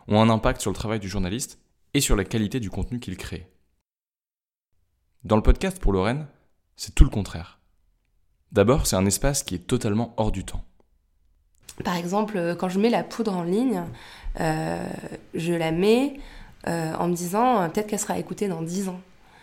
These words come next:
Speaker 2: Peut-être que, euh, peut-être que ce sera pour, euh, les, les, les, les, les filles, euh, les femmes de ma génération.
Speaker 1: Mmh.
Speaker 2: Euh, et il y a vraiment quelque chose, c'est, c'est pas, c'est pas le seul aspect, hein, mais, euh, pour moi, c'est un des plus importants, cette espèce d'intemporalité.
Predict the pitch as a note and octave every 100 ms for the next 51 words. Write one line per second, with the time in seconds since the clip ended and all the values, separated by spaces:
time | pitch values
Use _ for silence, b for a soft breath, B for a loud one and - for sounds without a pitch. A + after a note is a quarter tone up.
0 | B B B _ - G#3 G#3 - F3+ F#3
1 | F3 E3 D#3+ E3 E3+ E3+ D#3+ F3 - F#3+
2 | - E3+ D#3+ F3 E3+ F3+ E3+ - F#3+ F#3
3 | E3 E3 E3+ E3 D#3 D#3+ D#3 D#3+ D#3 D#3
4 | D3+ E3 - - C4+ A#3+ E3 E3+ - F3
5 | E3+ E3 F#3 F#3 E3+ E3 E3+ E3+ E3 -
6 | F3+ - - - - - - E3+ E3 F#3+
7 | F#3 F#3 E3+ - C#4+ C#4 C4+ C4 G3 -
8 | A3+ G3+ - - - G#3 B3+ B3 A3 A3
9 | A3 F#3+ - F#3+ F3+ - - G#3+ E3+ F3
10 | E3+ E3 D#3+ D#3+ B B - G3 A3+ G#3
11 | F3 E3 F#3 F3+ F#3+ F#3 - A3+ B B
12 | - F#3+ G#3+ G3+ G3+ F#3+ F#3 F#3+ F3+ F3
13 | -